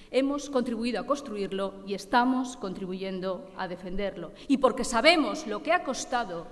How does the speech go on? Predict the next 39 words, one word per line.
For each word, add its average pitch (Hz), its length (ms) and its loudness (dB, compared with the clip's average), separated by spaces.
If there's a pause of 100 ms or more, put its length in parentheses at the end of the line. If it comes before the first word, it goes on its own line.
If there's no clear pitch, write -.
(120)
construirlo, 196 800 -4 (300)
vamos 233 460 4
a 208 80 -2
defenderlo 294 840 0
con 185 220 -6
todas 269 500 2
nuestras 185 440 -6
fuerzas. 180 560 -10 (380)
Como 254 200 8
defendemos 285 640 2
una 320 140 6
educación 320 840 0 (120)
pública 339 640 2 (120)
de 214 100 -4
calidad, 208 680 0
que 254 100 4
garantice 349 640 4
la 269 120 2
igualdad 220 400 2
de 247 60 2
oportunidades, 202 840 -2 (160)
y 247 120 2
no 294 140 6
somos 214 440 -4
más 190 180 -6
de 185 80 -10
lo 175 100 -8
mismo. 190 420 -10 (200)
Estamos 302 460 4
a 311 40 2
la 294 100 0
ca-, 269 200 0
a 254 60 4
la 247 120 4
cabeza 339 440 2
en 320 100 6
inversión 311 680 0 (260)
por 226 140 0
alumno, 214 460 2